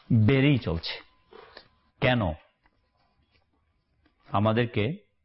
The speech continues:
এই শিক্ষণীয় সংবাদের যে বিষয়টি আমরা প্রথমত দেখি, যেটা কেন ঘটছে, কিভাবে সেটা সমাধানের পথ বের করা যায়,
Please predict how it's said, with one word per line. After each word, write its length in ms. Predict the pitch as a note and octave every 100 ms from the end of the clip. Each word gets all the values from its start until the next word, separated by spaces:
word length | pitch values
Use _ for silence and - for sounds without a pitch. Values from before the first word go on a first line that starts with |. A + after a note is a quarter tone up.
| _ _ _ _ _ _ -
এই 100 | C#3
শিক্ষণীয় 460 | - F3 G#3 G3+
সংবাদের 580 | F3+ D3+ C3 D3 D3 C3+
যে 120 | B2
বিষয়টি 600 | G#2+ G2+ A2+ G#2 F#2+ A#2+ - _ _ _ _ -
আমরা 240 | G2+ G#2+
প্রথমত 460 | G#2 A2+ A2 G#2+ G#2+
দেখি, 600 | G2+ F#2+ - A#2+ F3+ G3
যেটা 280 | G#2 G2 G2
কেন 340 | - A2+ A#2+
ঘটছে, 520 | A2 A2 - - C#3 E3+ _ _ _ _ _ _ _ _ -
কিভাবে 360 | C#3+ C#3 C3
সেটা 580 | B2 B2 B2 A#2+ A#2 C#3 _ _ _ -
সমাধানের 640 | - A#2+ A#2+ A2+ B2 B2 A#2 -
পথ 220 | A2 A2+ - - _ _ _ _ _ _ _ _ _ -
বের 280 | G#2 C3+ C3+
করা 220 | D#3+ D#3+
যায়, 260 | D#3+ F#3